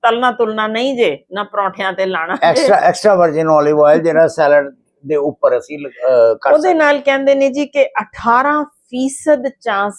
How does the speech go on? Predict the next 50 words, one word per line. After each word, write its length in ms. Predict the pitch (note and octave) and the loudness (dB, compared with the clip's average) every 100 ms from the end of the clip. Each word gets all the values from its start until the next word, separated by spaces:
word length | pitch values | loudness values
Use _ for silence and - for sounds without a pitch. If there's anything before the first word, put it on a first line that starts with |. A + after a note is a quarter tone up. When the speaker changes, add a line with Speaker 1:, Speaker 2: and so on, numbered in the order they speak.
| - | -16
Speaker 1:
ਘਟ 380 | - F3+ E3+ | 0 0 0
ਜਾਂਦੇ 460 | D#3+ F3+ G3 G#3 A3+ | -8 -4 -4 -2 -4
ਨੇ 160 | C#4 E4+ | -4 -6
ਜੇ 140 | A3 | -6
ਤੁਸੀਂ 280 | G#3 F#3 G3 | -8 -6 -6
ਆਪਣੀ 360 | F3 F#3+ F#3 | -6 -10 -10
ਡਾਈਟ 320 | E3+ D3+ F#3 F3+ | -2 -2 -2 -6
ਵਿੱਚ 260 | F#3+ F#3 F#3+ - _ _ - | -10 -8 -10 -20 _ _ -2
ਇਹ 220 | G#3 G3+ - | 0 0 -4
ਇੰਨੀ 300 | F#3 F#3+ G3+ | -4 -4 -6
ਕੁ 140 | G3 - | -10 -14
ਚੀਜ਼ 260 | F#3 F#3 | -10 -10
ਸ਼ਾਮਲ 420 | - D3 D#3+ F3 | -6 -6 -4 -8
ਕਰ 220 | - D3+ D#3+ | -2 -2 -2
ਲਓ। 160 | A3+ | -4
ਸੋ 180 | A#3 G#3 | -4 -8
ਗਾਲ 300 | D#3+ D3+ E3 | -6 -4 -4
ਬਲੈਡਰ, 380 | E3+ F#3 F#3 F3+ | -2 -2 -2 -4
ਯਾਨੀ 320 | G3 G3+ G#3+ _ | -6 -6 -12 _
ਤੁਸੀਂ 260 | G3 G3+ G3+ | -18 -14 -14
ਮੱਖਣ 560 | F#3+ G3 G3 - C4 C4+ | -8 -10 -10 -6 -4 -4
ਦੀ 180 | B3 B3 | -6 -10
ਥਾਂ 380 | - A3 G3 | -6 -4 -4
ਤੇ 160 | G3 G#3+ | -4 -8
ਇਹ 420 | - A3 A3+ G#3+ | -6 -4 -2 -2
ਰਤੀ 320 | F#3 F3+ F#3+ | -4 -6 -12
ਕੁ 200 | F3+ F#3 D#3+ | -12 -12 -10
ਲਾ 280 | E3 D#3 E3+ | -2 -2 -2
ਸਕਦੇ 340 | F3 D#3+ G3+ | -6 -10 -10
ਹੋ 60 | G3+ | -8
ਜੇ 120 | G#3 | -8
ਸ਼ੌਕ 560 | - F3+ E3+ F#3 F#3 | -8 -4 0 0 2
ਹੈ, 160 | G#3+ G3+ | -2 -2
Speaker 2:
ਹੂੰ। 360 | - _ A#3+ B3 | -6 _ -8 -2
Speaker 1:
ਵਰਨਾ 280 | B3 B3+ | -2 -2
ਨਾ 240 | B3 F3+ E3 | -4 -4 -4
ਹੀ 100 | A3+ | -4
ਲਿਆ 220 | A#3+ A3 | -4 -4
ਜਾਏ 140 | A3 | -6
ਤਾਂ 140 | G#3+ A3 | -8 -10
ਸਰ 240 | A3 G3 | -6 -6
ਜਾਂਦਾ। 300 | G#3 A3 G#3+ | -4 -8 -6
ਐਡੀ 120 | G#3+ | -8
ਕੀ 80 | G#3 | -2
Speaker 2:
ਬਿਲਕੁਲ। 300 | - B3 A3 | -2 0 -2
Speaker 1:
ਗੱਲ 160 | F#3+ F#3 | 0 0
ਹੈ 60 | |
ਵੀ 100 | F#3+ | 2
ਆਪਾਂ 240 | F3+ F3+ F3+ | 0 0 -6
ਤੇਲ 260 | F#3+ F#3+ | -2 -4